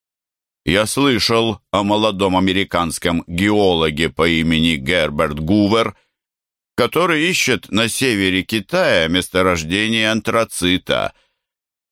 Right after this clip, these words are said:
Полагаю, и золото тоже.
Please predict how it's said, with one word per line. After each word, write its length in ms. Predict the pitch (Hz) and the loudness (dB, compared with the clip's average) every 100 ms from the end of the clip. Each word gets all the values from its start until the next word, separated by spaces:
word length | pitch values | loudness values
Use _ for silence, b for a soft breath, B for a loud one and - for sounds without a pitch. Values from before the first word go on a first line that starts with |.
| _ | _
Полагаю, 840 | - 50 50 50 57 69 76 67 64 | -4 -2 -2 -4 -2 0 0 0 -2
и 40 | |
золото 760 | 58 57 60 67 67 64 65 65 | -4 -4 -2 0 -2 -2 -4 -4
тоже. 680 | - 58 55 57 60 57 | -4 -2 -2 -4 -4 -4